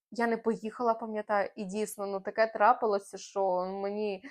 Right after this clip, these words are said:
страшно навіть уявити. І в моєму житті, я ж кажу, дуже сильно багато підсказок, і я вже навчилася їх правильно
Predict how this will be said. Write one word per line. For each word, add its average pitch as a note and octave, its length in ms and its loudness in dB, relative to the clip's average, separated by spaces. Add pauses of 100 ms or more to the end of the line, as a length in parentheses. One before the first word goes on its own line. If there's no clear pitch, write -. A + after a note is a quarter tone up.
(420)
страшно A3 480 6
навіть G3+ 360 4
уявити. G3 560 2
І A3 240 0
в G3 80 -2
моєму A#3 360 2
житті, A3+ 240 -4
я B3 60 4
ж A#3 80 -6
кажу, G#3 180 -4
дуже G#3 220 -2
сильно F#3+ 260 -4
багато F#3+ 420 4
підсказок, B3+ 600 4
і G#3 40 -2
я G#3 120 8
вже G#3+ 160 -2
навчилася G#3 640 0
їх G3 360 -6
правильно F3+ 640 6